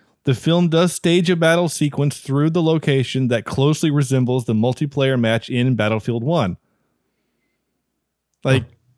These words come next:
Speaker 1: I didn't pick up on that, but now that I've said that, like, I totally see it, which is great. So I
Speaker 2: Yeah.
Speaker 1: played, I
Speaker 2: Well,
Speaker 1: played the hell out of Battlefield One.
Speaker 2: I, I never played that, so
Speaker 1: Yeah.
Speaker 2: I, I wouldn't know, but I do appreciate it.
Speaker 1: Of course you do. <laughs> Uh,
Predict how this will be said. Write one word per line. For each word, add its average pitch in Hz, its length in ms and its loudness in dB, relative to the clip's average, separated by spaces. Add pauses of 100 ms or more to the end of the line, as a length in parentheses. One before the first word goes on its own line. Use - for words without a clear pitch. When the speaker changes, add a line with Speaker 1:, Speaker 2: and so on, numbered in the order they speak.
(1000)
Speaker 1:
I 170 120 4
didn't 208 240 2
pick 190 200 0
up 208 160 0
on 196 140 0
that, 220 220 -2
but 160 120 2
now 147 180 4
that 170 120 2
I've 143 120 4
said 160 260 0
that, 165 260 0
like, 139 160 -2
I 139 120 2
totally 127 540 0
see 95 220 -4
it, 82 140 -12 (200)
which 110 200 -6
is 107 120 -2
great. - 240 -8 (120)
So 90 360 -6
I - 80 -6
Speaker 2:
Yeah. 120 60 -2
Speaker 1:
played, 117 320 -4
I 131 120 0
Speaker 2:
Well, 113 160 -2
Speaker 1:
played 117 260 2
the 110 200 0
hell 104 360 0
out 95 120 -2
of 90 80 -4
Battlefield 90 400 -6
One. - 260 -12 (420)
Speaker 2:
I, 85 160 -4
I 90 100 -6
never 90 240 -2
played 73 260 -8
that, - 260 -14
so - 340 -14
Speaker 1:
Yeah. 87 180 -2
Speaker 2:
I, 71 220 -4
I 73 40 -6
wouldn't 78 240 -8
know, - 200 -8
but - 420 -4
I 78 100 -10
do 80 120 -8
appreciate - 420 -16
it. 87 120 -18 (160)
Speaker 1:
Of - 80 -14
course - 240 -8
you - 60 -10
do. - 160 -14 (300)
<laughs> 120 80 -12 (400)
Uh, 120 380 2